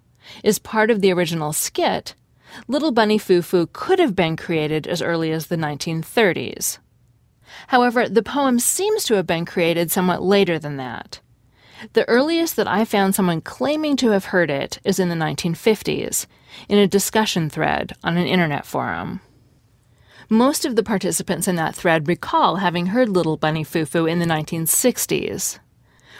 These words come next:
One specifically mentioned nineteen sixty-six, and another claimed not to have heard it until the late nineteen sixties.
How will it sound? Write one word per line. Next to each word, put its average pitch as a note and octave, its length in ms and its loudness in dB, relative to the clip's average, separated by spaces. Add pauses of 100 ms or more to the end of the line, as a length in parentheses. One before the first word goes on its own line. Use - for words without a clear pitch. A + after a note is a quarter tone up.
(100)
One G3 200 4
specifically C4 720 0
mentioned G3 460 2
nineteen E3+ 340 0
sixty-six, - 880 -4 (360)
and G#3+ 160 4
another A3+ 400 4
claimed F3 420 -4
not F#3 280 2
to A3+ 100 2
have F3 140 0
heard E3 220 -2
it E3 140 -4
until F3+ 240 -4
the F#3+ 140 2
late B3+ 260 0
nineteen D3 380 -6
sixties. - 720 -8